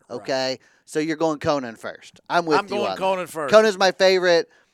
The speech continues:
Speaker 1: He's my favorite out there.
Speaker 2: Then I'll probably go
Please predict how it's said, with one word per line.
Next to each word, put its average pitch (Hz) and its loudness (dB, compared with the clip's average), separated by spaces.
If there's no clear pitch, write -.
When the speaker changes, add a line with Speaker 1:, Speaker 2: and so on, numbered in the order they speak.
Speaker 1:
He's 175 -8
my 165 -2
favorite 117 -6
out 87 -12
there. - -16
Speaker 2:
Then 233 -4
I'll 220 2
probably 175 -6
go 147 -10